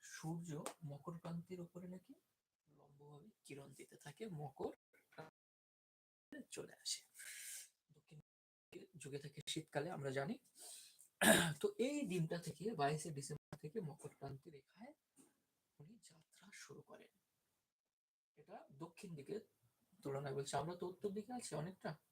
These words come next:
ভেতরে ধীরে ধীরে এক মাস পেরিয়ে গেল, জানুয়ারির চোদ্দ তারিখ। তো এই মকর ক্রান্তির উপরে যাত্রা শুরু করে এবং এই সম-, এই দিনটি থেকে সু-,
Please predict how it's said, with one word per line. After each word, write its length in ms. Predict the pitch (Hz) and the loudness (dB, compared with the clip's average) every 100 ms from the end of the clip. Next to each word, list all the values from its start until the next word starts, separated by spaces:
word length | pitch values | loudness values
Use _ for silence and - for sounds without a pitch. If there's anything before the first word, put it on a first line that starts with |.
| _ - | _ -10
ভেতরে 320 | 151 147 151 | -4 -2 -2
ধীরে 240 | 143 147 | 0 -2
ধীরে 180 | 147 180 240 - | 0 -2 -2 -2
এক 120 | - | -4
মাস 160 | 147 151 - | -2 -2 -2
পেরিয়ে 220 | 147 139 | 0 2
গেল, 120 | 139 156 - - - - - | 0 -2 -10 -18 -18 -16 -6
জানুয়ারির 500 | 139 139 139 135 - - | 0 2 2 0 -2 -4
চোদ্দ 220 | - 139 139 | -4 -2 -4
তারিখ। 280 | 139 135 147 - _ _ _ _ _ _ _ _ _ _ _ _ _ _ | -4 -6 -8 -16 _ _ _ _ _ _ _ _ _ _ _ _ _ _
তো 60 | 180 185 | -14 -10
এই 160 | 226 254 | -8 -6
মকর 400 | 151 151 - 233 | -6 -6 -6 -8
ক্রান্তির 420 | 214 202 202 220 | -2 -2 0 2
উপরে 280 | 208 208 233 330 - _ _ _ _ - | 2 4 2 0 -6 _ _ _ _ -6
যাত্রা 400 | 131 175 - 180 | 0 0 2 0
শুরু 220 | - 190 | 2 0
করে 200 | 190 196 240 160 | 2 0 0 2
এবং 180 | 139 156 - - 175 - - | 2 2 -2 -2 -4 -2 0
এই 140 | 196 | 0
সম-, 360 | 180 - - - | 0 -4 -6 0
এই 120 | 165 160 - - | 2 2 -2 -4
দিনটি 280 | 156 175 170 | 2 2 2
থেকে 260 | 180 170 214 262 - _ | -2 -4 -4 -6 -10 _
সু-, 260 | - - | -14 -12